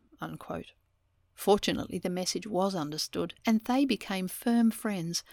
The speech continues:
and worked well together. But it was important that each put the old ways aside and not inflame prejudices to operate in a more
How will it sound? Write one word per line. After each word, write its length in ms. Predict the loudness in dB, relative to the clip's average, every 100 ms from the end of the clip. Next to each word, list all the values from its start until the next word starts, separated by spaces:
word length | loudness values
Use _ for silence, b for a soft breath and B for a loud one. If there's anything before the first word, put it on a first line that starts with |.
| B
and 200 | 4 6
worked 300 | 6 4 2
well 280 | 2 2 0
together. 460 | -2 -4 -4 -6 -12 _ _ -2
But 140 | 0
it 100 | 0
was 160 | 0 2
important 480 | 0 0 -2 -2
that 180 | -4 -6 0
each 340 | 2 2 0
put 180 | -8 -4
the 120 | -2
old 220 | 2 2 0
ways 320 | -2 -2 -2
aside 500 | -2 -2 -6 -8 -10 b
and 160 | 0 2
not 200 | 2 2
inflame 440 | 0 0 -2 -2
prejudices 720 | -4 -4 -4 -6 -6 -2 -2 -4
to 160 | -2 -2
operate 440 | -2 -4 -4 -6
in 140 | -6 0
a 40 |
more 260 | 4 4